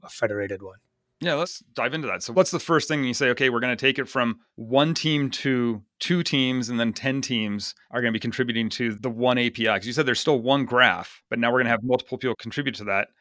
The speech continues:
Speaker 2: How does that work when it's like creating your first microservice? How do you create your first federated graph Q L instance?
Speaker 1: In our case, our first federated graph Q L service was the monolith itself, right? So in federated graph Q L,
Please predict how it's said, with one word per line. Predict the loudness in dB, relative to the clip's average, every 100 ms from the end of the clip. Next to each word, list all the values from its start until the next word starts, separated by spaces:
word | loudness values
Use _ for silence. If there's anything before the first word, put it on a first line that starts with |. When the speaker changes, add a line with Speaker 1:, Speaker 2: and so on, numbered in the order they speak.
| -4
Speaker 2:
How | 0
does | 0
that | 2 0
work | 2 2 2
when | 0 -6
it's | -8
like | -12 _
creating | 2 2
your | 2
first | 2 0 2
microservice? | -2 -2 -6 -8
How | -4
do | -4
you |
create | -2 -2 0
your | -2
first | -6 0 2 2 -6 -16 _
federated | -16 -6 -2 0 2 0 -2 -6 _
graph | -2 0 0
Q | -6 -2 0
L | 0 -2 -14 _ -10
instance? | -8 -10 -14 -16 _ _ _ 0
Speaker 1:
In | 6
our | 6 6
case, | 2 -2 -4 -4
our | -4
first | -4 4 6 6 4
federated | 0 2 2 0
graph | 2 0 2
Q | -4 -2
L | -4 -8 -12
service | -10 -4 -4 -4 -6 -6
was | -2 -2 -2
the | -2
monolith | 2 2 0 -10
itself, | -8 -8 -8 -16 -20 _ -12
right? | -10 -10 -12 _ -20 _
So | -4 -4 -4 -8 _ _ 0
in | 6
federated | 10 10 10 8
graph | 6 6
Q | 0
L, | 2 0